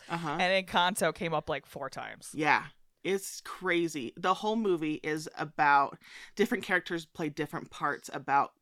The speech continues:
Speaker 1: um, the parts we play in trying to uphold, like, all of this family generational trauma.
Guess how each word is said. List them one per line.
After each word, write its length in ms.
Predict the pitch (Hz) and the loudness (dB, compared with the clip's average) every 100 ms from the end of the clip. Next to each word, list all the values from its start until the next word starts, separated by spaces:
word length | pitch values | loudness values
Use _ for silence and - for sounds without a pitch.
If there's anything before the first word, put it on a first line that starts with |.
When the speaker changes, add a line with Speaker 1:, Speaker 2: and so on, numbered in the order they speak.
| _ _ | _ _
Speaker 1:
um, 480 | 165 151 139 139 143 - _ _ _ _ _ _ _ _ _ _ _ _ _ _ - - | -4 -2 -2 -4 -10 -14 _ _ _ _ _ _ _ _ _ _ _ _ _ _ -12 -2
the 100 | 185 | -2
parts 420 | - 196 180 - | -2 -4 -4 -2
we 100 | 175 | -4
play 400 | 156 - 262 151 | -4 -6 -4 -4
in 480 | - 151 143 131 - _ | -4 -4 -6 -8 -12 _
trying 320 | - - 160 160 | -8 -4 -2 -4
to 120 | 151 | -6
uphold, 720 | - 147 - 160 147 143 139 - | -4 -4 -6 -6 -4 -4 -6 -6
like, 220 | 120 117 | -8 -6
all 140 | 143 147 | -6 -6
of 100 | 131 | -6
this 180 | 135 - | -10 -8
family 340 | 143 135 139 | -8 -6 -8
generational 600 | 127 123 107 127 - 76 | -8 -8 -8 -10 -12 -14
trauma. 440 | - 101 87 82 | -8 -8 -6 -10